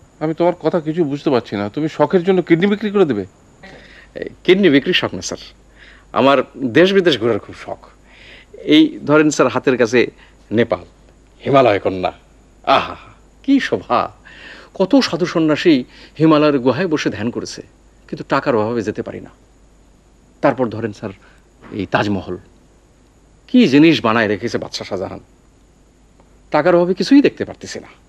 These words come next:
Speaker 2: টাকাটা পেলে শখটা মিটে।
Speaker 1: শখের কারণে তুমি শরীরের একটা অংশ বিক্রি করে দেবে?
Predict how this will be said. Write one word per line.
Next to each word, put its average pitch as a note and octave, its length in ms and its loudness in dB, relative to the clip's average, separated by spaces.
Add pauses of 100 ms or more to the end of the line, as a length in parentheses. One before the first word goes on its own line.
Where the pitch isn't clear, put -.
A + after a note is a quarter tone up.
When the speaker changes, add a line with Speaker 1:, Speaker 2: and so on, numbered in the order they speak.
(1600)
Speaker 2:
টাকাটা C#3+ 280 0
পেলে C#3+ 180 2
শখটা G#2 280 -10
মিটে। F#2+ 240 -10 (1700)
Speaker 1:
শখের G#3+ 460 -2
কারণে F#3+ 400 2
তুমি F3+ 320 -2 (160)
শরীরের E3+ 400 2
একটা D#3+ 260 -2
অংশ C#3+ 380 -2
বিক্রি C#3+ 500 -2
করে A#3 200 2
দেবে? G2 220 -2